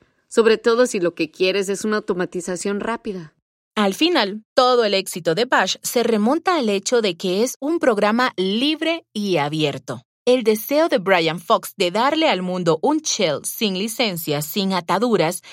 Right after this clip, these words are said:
Speaker 2: ha sido la clave de su éxito. De hecho, Brian Fox ya ni siquiera está a cargo. Desde hace mucho tiempo, de hecho.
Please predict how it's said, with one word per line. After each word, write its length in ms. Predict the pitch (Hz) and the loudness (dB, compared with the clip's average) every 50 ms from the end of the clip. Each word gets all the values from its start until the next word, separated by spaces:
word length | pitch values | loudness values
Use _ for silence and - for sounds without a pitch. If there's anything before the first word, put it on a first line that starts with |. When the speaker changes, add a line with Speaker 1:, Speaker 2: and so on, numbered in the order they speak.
| - - _ - | -20 -10 _ 0
Speaker 2:
ha 160 | 294 330 330 | 0 0 0
sido 320 | - - 269 254 277 277 | -2 -4 -2 2 2 2
la 160 | 262 185 160 | 4 2 0
clave 380 | 165 - 233 226 214 220 214 208 | 0 0 0 2 2 2 0 -2
de 120 | 190 180 | -2 -4
su 220 | 170 170 - 180 160 | -4 -4 -2 -2 0
éxito. 540 | 143 113 - - 143 - - 135 - - _ _ _ _ _ _ _ _ _ _ _ _ | -2 -2 -6 -10 -10 -10 -10 -12 -12 -12 _ _ _ _ _ _ _ _ _ _ _ _
De 240 | 233 339 381 339 220 | -2 0 2 2 2
hecho, 320 | 170 - - 190 185 190 | 0 -2 -4 -4 -4 -4
Brian 420 | 220 180 214 196 175 185 196 233 | -2 0 2 2 2 0 -2 -4
Fox 360 | 233 - 277 233 220 - - - | -2 0 0 0 0 -4 -10 -14
ya 360 | 180 175 190 233 247 285 349 415 427 _ | -12 -2 0 0 2 2 0 -2 -4 _
ni 220 | 311 247 220 202 | -4 -2 -2 -2
siquiera 440 | 190 - 190 170 - 269 269 269 262 | -2 -6 -10 -8 -2 0 0 2 2
está 260 | 247 240 - - 196 | 0 0 0 0 0
a 60 | 196 214 | 0 0
cargo. 460 | - 175 147 151 - - - 143 - _ _ _ | 0 0 0 -2 -4 -6 -10 -12 -14 _ _ _
Desde 460 | 180 175 196 196 190 185 - 185 185 | -6 -2 0 0 0 0 0 0 0
hace 240 | 185 220 - 320 320 | 0 0 0 -2 -2
mucho 420 | 302 262 247 254 294 - - 392 | 0 0 0 0 0 -2 -2 -2
tiempo, 400 | - - 254 254 277 269 247 190 | -2 0 0 0 0 0 0 2
de 200 | 170 165 156 175 | 2 2 2 0
hecho. 340 | 190 214 - - 139 139 - | -2 -4 -4 -8 -8 -10 -14